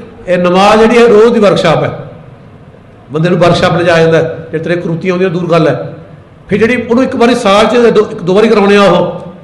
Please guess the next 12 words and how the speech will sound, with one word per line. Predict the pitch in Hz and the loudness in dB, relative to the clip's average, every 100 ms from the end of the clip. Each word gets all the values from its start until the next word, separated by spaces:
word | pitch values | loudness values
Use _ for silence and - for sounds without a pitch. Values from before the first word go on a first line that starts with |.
| - 165 | -8 -4
ਗੱਡੀ | 175 | 0
ਦੀ, | 202 | 0
ਕਹਿੰਦਾ | 226 | 0
ਪੂਰੀ | 226 214 220 | -2 -2 0
ਬਾਡੀ | 202 202 233 220 | 2 2 2 2
ਉਹਦੀ | 208 190 190 202 | 0 0 0 2
ਕਰਦੇ, | 190 196 | 0 0
ਪੂਰੀ | 202 202 | -2 -2
ਬਾਡੀ | 185 196 196 | 0 0 0
ਚੈੱਕਅਪ | 190 196 170 | -2 -2 -2
ਕਰਦੇ | 180 185 | -2 0
ਜੀ, | 214 196 104 | 0 -2 -6